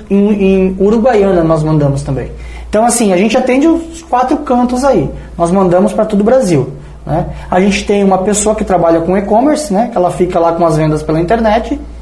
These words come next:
que trabalha pra nós. Ela não é daqui, ela é de Maringá. É uma par-, a nossa parceira comercial, é a nossa vendedora,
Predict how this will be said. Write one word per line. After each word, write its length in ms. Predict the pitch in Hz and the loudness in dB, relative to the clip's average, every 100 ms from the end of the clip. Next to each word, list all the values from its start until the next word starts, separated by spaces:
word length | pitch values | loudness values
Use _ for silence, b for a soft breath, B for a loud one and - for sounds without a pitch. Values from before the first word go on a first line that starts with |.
| B B B | B B B
que 80 | - | -4
trabalha 360 | 170 156 156 | -2 2 2
pra 140 | 160 190 | 2 2
nós. 180 | 190 190 | 2 2
Ela 120 | 185 | 2
não 200 | 190 214 | 2 2
é 40 | 175 | 2
daqui, 220 | 180 185 | 0 2
ela 100 | 170 | 2
é 40 | |
de 80 | 156 | 2
Maringá. 600 | 160 165 226 226 202 - - - | 2 2 2 2 2 -2 -8 -4
É 40 | |
uma 120 | 160 | -2
par-, 140 | 160 160 | 0 2
a 160 | 156 147 | 2 0
nossa 220 | 156 165 | 0 -2
parceira 420 | 170 156 156 160 | -2 -2 0 -2
comercial, 680 | 156 160 180 175 185 240 B B - | 0 -2 -2 0 0 -2 B B -6
é 40 | |
a 20 | |
nossa 280 | 170 160 214 | -2 0 2
vendedora, 640 | 190 196 269 208 233 - | 2 2 2 2 2 0